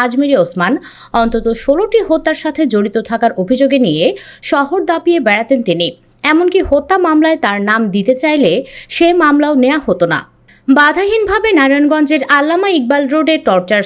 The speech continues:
সেল বানিয়ে চালিয়েছেন নানা অত্যাচার নিপীড়ন। তার খুনের শুরু হয় উনিশশো আটানব্বই সালে নগরীর চাষারা বালুর মাঠ এলাকায়।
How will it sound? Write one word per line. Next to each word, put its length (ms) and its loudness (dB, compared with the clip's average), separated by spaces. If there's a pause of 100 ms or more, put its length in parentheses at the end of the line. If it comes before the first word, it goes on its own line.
সেল 160 2
বানিয়ে 400 0 (120)
চালিয়েছেন 540 -2
নানা 280 0
অত্যাচার 540 0
নিপীড়ন। 400 2 (220)
তার 240 -2
খুনের 320 -4
শুরু 180 -2
হয় 240 0 (440)
উনিশশো 440 2
আটানব্বই 500 -2
সালে 220 0 (120)
নগরীর 360 0 (120)
চাষারা 400 -2 (100)
বালুর 320 0
মাঠ 140 -2 (140)
এলাকায়। 360 -2